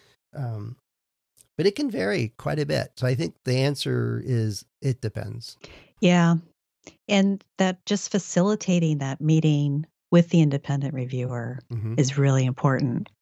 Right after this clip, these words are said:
Speaker 2: Like you mentioned, uh, allowing them to be prepared and giving them the materials. And then, um, setting the expectations with the team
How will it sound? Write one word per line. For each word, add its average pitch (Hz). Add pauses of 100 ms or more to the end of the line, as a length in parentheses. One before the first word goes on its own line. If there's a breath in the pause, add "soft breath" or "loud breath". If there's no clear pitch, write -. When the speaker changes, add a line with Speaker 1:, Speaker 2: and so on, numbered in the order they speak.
(560 loud breath)
Speaker 2:
Like 175
you 185
mentioned, 156
uh, 151 (420)
allowing 165
them 160
to 156
be 143
prepared 143 (240)
and 170
giving 156
them 143
the 143
materials. 156 (1400)
And 160
then, 151
um, 151 (1900)
setting 208
the 190
expectations 160
with 165
the 151
team 165